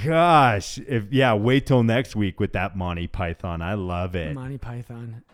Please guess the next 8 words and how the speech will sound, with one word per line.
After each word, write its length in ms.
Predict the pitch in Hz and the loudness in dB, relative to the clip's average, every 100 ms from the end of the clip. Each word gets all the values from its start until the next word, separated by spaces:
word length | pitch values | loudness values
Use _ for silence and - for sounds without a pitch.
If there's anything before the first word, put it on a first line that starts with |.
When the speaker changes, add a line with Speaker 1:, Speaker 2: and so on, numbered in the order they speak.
| - | -20
Speaker 2:
Mothane 440 | 127 127 135 139 127 | -14 -12 -10 -10 -12
Pothan. 540 | 120 120 117 110 110 _ _ _ _ _ - | -12 -14 -14 -16 -18 _ _ _ _ _ -2
So 180 | 202 202 | 0 2
thanks, 240 | 208 214 | 2 2
everybody. 400 | 214 208 208 202 | 2 2 2 2
Thanks 220 | 190 190 | 0 -4
for 80 | 190 | -4
listening. 580 | 180 185 190 185 185 | -4 -2 -2 0 -2